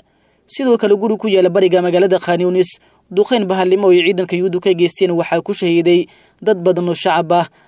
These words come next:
halkii ay dhaawacyo kala duwan soo gaareen kuwo kale aad u fara badan. Dhacdooyinka xanuunka badan ayay maanta warbaahintu caalamka hadlayso,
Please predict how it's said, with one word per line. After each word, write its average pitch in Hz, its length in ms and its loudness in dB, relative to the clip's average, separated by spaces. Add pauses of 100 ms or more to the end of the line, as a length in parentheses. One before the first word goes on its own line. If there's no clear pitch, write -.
(120)
halkii 233 280 -4
ay 175 60 2
dhaawacyo 170 220 0
kala 175 160 0
duwan 170 240 -4
soo 180 180 2
gaareen 170 380 0
kuwo 196 240 0
kale 170 180 0
aad 165 120 -2
u 170 40 -2
fara 160 220 -4
badan. 160 480 -6 (420)
Dhacdooyinka 196 540 0
xanuunka 196 360 -2
badan 180 220 0
ayay 180 140 4
maanta 185 280 -2
warbaahintu 180 440 0
caalamka 180 400 0
hadlayso, 170 640 0